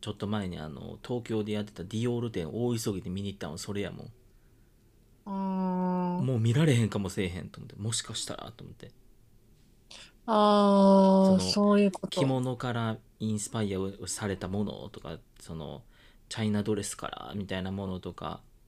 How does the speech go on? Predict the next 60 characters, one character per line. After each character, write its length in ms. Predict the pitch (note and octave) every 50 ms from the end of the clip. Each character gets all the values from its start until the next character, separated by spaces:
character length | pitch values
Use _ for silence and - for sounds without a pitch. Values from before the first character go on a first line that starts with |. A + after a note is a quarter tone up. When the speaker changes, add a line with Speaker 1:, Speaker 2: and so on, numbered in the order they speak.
| _ _ _ _ _ _ _ _ _ _ _ -
Speaker 2:
う 80 | A3+
ん、 120 | G#3+ G#3 G#3
Speaker 1:
い 20 | G3
っ 40 |
ぱ 100 | - A3
い 100 | G#3+ G3+ F3+
作 260 | - - G#3+ G#3 G#3
っ 20 | -
て 120 | - A2 G#2
る 60 | G#2
も 120 | A2 A2+
の、 120 | G#2 G2 F#2
Speaker 2:
う 20 |
ん、 20 |
う 40 | -
ん。 20 | - - _ - - _ - - - _ _ _ _
Speaker 1:
も 140 | C#3+ D#3+ G#3
し 100 | G#3 -
か 100 | - D3
し 60 | C#3+
た 80 | - E3
ら 40 | A#2+
も 120 | A2 G#2
う 40 | F#2+
見 120 | G2 G#2
ら 100 | G#2+ C3
れ 80 | C3+ A#2
へ 80 | G2 G2
ん 60 | F2+
可 100 | - G2+
能 100 | F#2 F2+
性 120 | F#2+ G2+
だ 60 | E2+
っ 20 | E2
て 100 | - -
本 120 | - G#2+
当 80 | G#2 G2
に 60 | G2
あ 60 | F2
る 80 | F2 F2+
や 100 | D#2 C#2
ん。 60 | - - - _ _ _ _ _ _ _ _ _ - - - - - - - -
Speaker 2:
う 80 | A3
ん。 280 | G3+ G3 F#3+ F#3+ F#3+ F#3+ - _ _ - - - - -
Speaker 1:
そ 220 | - - - - -
う、 40 | -
だ 80 | F#2+
か 80 | F#2 F2+
ら 60 | F2+
大 100 | F#2+ F#2+
急 180 | F#2 - G#2+ F#2
ぎ 80 | F2
で 80 | D2+ E2
見 140 | E2+ D#2+ D2+
に 80 | D2
行 80 | F2 -
っ 20 | -
た。 120 | - - - - - - - - - - - - - - - - - - - _ - - - - - -
Speaker 2:
あ 1160 | - A3 G#3 G3+ G3+ G3 G3 F#3+ F#3+ F#3+ F#3+ F#3+ F#3+ F#3 F#3 F#3 F3+ F#3 F#3 F3+ F#3 F#3 G#3
ー、 20 | -